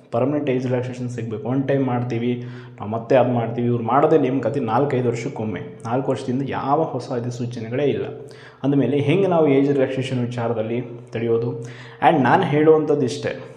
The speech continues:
ನೀವು ವಯೋಮಿತಿ ಸಡಿಲಿಕೆ ಆಗಬೇಕು ಅಂತ ಮುಖ್ಯ ಡಿಮ್ಯಾಂಡ್ ಯಾಕೆ ಅಂತಂದರೆ, ನಿಮಗೆ ಗೊತ್ತಿದೆ ಕೋವಿಡ್ ಆದಮೇಲೆ ಯಾವ ನೋಟಿಫಿಕೇಷನ್ ಮಾಡಿದ್ದಾರೆ, ಸಿವಿಲ್ ಪಿ ಸಿ ಮಾಡಿದ್ದಾರೆ, ಸಿ ಆರ್, ಡಿ ಆರ್, ಕೆ ಎಸ್ ಆರ್ ಪಿ ಯಾವುದೇ ಇಲ್ಲ. So ಈಗ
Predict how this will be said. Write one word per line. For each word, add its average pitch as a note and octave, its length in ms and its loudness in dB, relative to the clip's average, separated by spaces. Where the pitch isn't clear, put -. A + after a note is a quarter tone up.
ನೀವು G#2 180 -4
ವಯೋಮಿತಿ C#3+ 420 -2
ಸಡಿಲಿಕೆ C#3+ 420 -2
ಆಗಬೇಕು C#3 580 0
ಅಂತ C3 220 0
ಮುಖ್ಯ B2 340 -2
ಡಿಮ್ಯಾಂಡ್ C3 340 2
ಯಾಕೆ A2+ 240 -2
ಅಂತಂದರೆ, - 680 -10
ನಿಮಗೆ F3+ 320 6
ಗೊತ್ತಿದೆ C#3 380 2
ಕೋವಿಡ್ D3 340 6
ಆದಮೇಲೆ C3+ 340 4
ಯಾವ B2 240 4
ನೋಟಿಫಿಕೇಷನ್ C3 580 -2
ಮಾಡಿದ್ದಾರೆ, A2 720 -4
ಸಿವಿಲ್ B2 380 2
ಪಿ A#2+ 100 0
ಸಿ A#2+ 160 -4
ಮಾಡಿದ್ದಾರೆ, G#2+ 500 0
ಸಿ A2+ 140 0
ಆರ್, A2 140 0
ಡಿ A2 180 -2
ಆರ್, A2 120 -2
ಕೆ G#2+ 140 -6
ಎಸ್ G#2+ 180 -4
ಆರ್ A2 180 -6
ಪಿ - 380 -12
ಯಾವುದೇ E3+ 240 -4
ಇಲ್ಲ. G#2 120 -4
So - 180 -8
ಈಗ B2+ 300 0